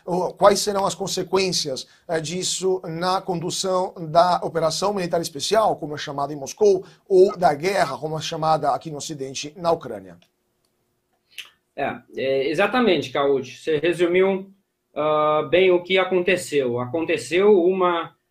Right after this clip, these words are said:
Speaker 2: é, rebelião de, ah, é, exército privado, é, a, a, a em-, a empresa militar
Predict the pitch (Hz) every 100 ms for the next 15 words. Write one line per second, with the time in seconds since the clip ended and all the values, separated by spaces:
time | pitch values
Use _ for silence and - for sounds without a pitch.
0 | _ - 165 - 151 196 185 175 165 185
1 | 220 226 - _ _ - 139 170 165 139
2 | 160 156 151 147 147 147 143 143 139 131
3 | - _ 120 135 135 175 143 123 185 190
4 | 156 165 143 _ _ - 190 131 151 156
5 | 165 220 220 160 190 208 156 151 - -
6 | 165 160 160 160 165 147 175 170 156 -
7 | 180 175 156 151 160 160 151 160 135 120